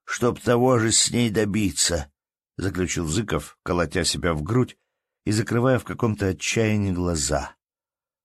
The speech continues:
Бедная жена отвернулась и потихоньку отёрла слёзы. Калинович сидел, потупившись. "Вот у меня теперь сынишка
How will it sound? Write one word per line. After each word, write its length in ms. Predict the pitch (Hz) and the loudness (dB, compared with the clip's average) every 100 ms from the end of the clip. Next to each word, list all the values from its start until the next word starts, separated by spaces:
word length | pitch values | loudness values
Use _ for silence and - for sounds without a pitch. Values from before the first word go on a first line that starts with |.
| _ _ - | _ _ -2
Бедная 280 | 110 101 95 | 0 2 0
жена 280 | 90 92 | 2 0
отвернулась 640 | 85 85 80 110 110 76 - | 0 -2 0 2 2 0 -2
и 20 | |
потихоньку 880 | 73 73 71 90 87 76 80 78 73 - | -6 -6 -4 -2 -2 -2 -2 -2 -4 -6
отёрла 460 | 87 82 76 76 | -4 0 0 0
слёзы. 600 | 71 - 73 73 78 - _ _ _ _ | -2 -4 -4 -4 -8 -12 _ _ _ _
Калинович 460 | - 110 147 147 - | -2 2 4 4 2
сидел, 380 | 92 82 98 98 | -2 0 0 0
потупившись. 1040 | 87 76 73 73 73 - - - - - _ _ _ _ _ _ _ _ _ _ _ _ _ - | -4 -4 -8 -8 -10 -8 -8 -6 -8 -10 _ _ _ _ _ _ _ _ _ _ _ _ _ -2
"Вот 300 | 131 123 107 | 0 0 -2
у 80 | 90 | -4
меня 400 | 92 98 127 98 | -2 0 0 -2
теперь 520 | - 95 131 127 90 - - _ | -6 -2 0 2 0 -6 -16 _
сынишка 1000 | - 98 73 87 92 - - - - | -4 -4 -2 -4 0 0 -2 -4 -12